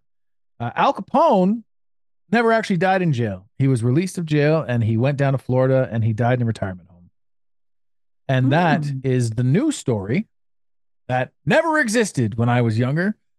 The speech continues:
Speaker 1: That's the Mandela
Speaker 2: Mm-hmm.
Speaker 1: effect. So it shifted from him dying of syphilis, specifically
Speaker 2: Mm-hmm.
Speaker 1: in prison, to him just dying in a Florida retirement home.
Speaker 2: Amazing. Yeah. Um,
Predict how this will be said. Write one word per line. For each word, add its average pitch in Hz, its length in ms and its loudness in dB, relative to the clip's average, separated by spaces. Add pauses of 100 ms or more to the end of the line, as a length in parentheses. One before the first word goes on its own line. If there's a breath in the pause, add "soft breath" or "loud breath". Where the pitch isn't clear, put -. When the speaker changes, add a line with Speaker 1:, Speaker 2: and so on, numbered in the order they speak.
(100)
Speaker 1:
That's 175 160 -2
the 170 80 -2
Mandela 220 400 2
Speaker 2:
Mm-hmm. 196 220 0
Speaker 1:
effect. 160 140 -8 (160)
So 123 120 -4
it 117 80 -4
shifted 170 280 -4
from 143 140 0
him 151 140 2
dying 139 340 0
of 165 160 2
syphilis, 123 600 -2 (160)
specifically 170 640 -2
Speaker 2:
Mm-hmm. 180 600 2
Speaker 1:
in 277 140 2
prison, 147 480 -2 (360)
to 156 60 0
him 180 120 2
just 165 200 -2
dying 127 540 0
in 135 80 0
a 123 40 -2
Florida 117 300 -2
retirement - 400 -8
home. - 140 -20 (840)
Speaker 2:
Amazing. 160 800 0 (640)
Yeah. 170 360 2 (400)
Um, 170 500 0